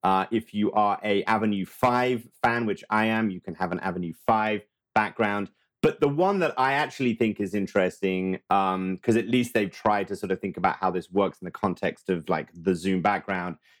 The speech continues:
is Last Week Tonight with John Oliver. So you can actually kind of position yourself as if you were John Oliver in the, in the seat, in the studio with, like, the New York sort of, uh, um, skyline in the background, which is pretty cool.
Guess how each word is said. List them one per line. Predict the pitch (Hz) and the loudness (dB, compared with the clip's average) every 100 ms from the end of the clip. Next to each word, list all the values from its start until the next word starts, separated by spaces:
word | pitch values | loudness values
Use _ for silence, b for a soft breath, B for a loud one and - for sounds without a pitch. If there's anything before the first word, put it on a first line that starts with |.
| _ | _
is | 113 98 | 0 2
Last | 110 104 - | 2 0 -4
Week | 98 - | -8 -6
Tonight | 101 107 107 95 | -2 0 0 -2
with | 87 | -6
John | 90 87 | -6 -2
Oliver. | 104 104 92 87 | 0 0 -2 -4
So | 104 | -4
you | 101 | 0
can | 110 | -2
actually | - 98 - 98 90 | 0 -4 -2 -4 -4
kind | 101 | -4
of | 90 - | -6 -4
position | 92 95 101 95 | -2 0 0 -2
yourself | 92 - 92 90 _ b b | -2 0 0 0 _ b b
as | 120 107 | 0 2
if | 117 - | -2 0
you | 107 | -2
were | 98 98 90 | 2 2 2
John | 101 98 | -2 -2
Oliver | 80 101 95 92 92 - | 0 -2 0 0 -2 0
in | 123 113 | 2 2
the, | 104 92 - | 2 0 0
in | 117 110 | 0 2
the | 101 | 0
seat, | - 101 92 - | -2 -2 -2 -2
in | 123 113 | 0 2
the | 104 | 0
studio | - 101 98 92 92 | -2 -2 0 2 2
with, | 95 | 0
like, | 90 90 | -2 -4
the | - | -2
New | 98 104 | 0 2
York | 104 95 85 | 2 0 -2
sort | - 95 | -4 0
of, | 92 78 _ _ _ - | 0 -2 _ _ _ -2
uh, | 104 92 90 - | 0 0 -2 -2
um, | 95 90 90 87 | -2 0 -2 -6
skyline | - - 113 101 98 90 | -8 0 2 2 0 -4
in | 87 | -8
the | 85 | -2
background, | 98 85 92 87 | -2 -2 -8 -10
which | 80 - | -12 -16
is | 82 | -18
pretty | - 85 80 | -8 -8 -4
cool. | - 80 | 0 -2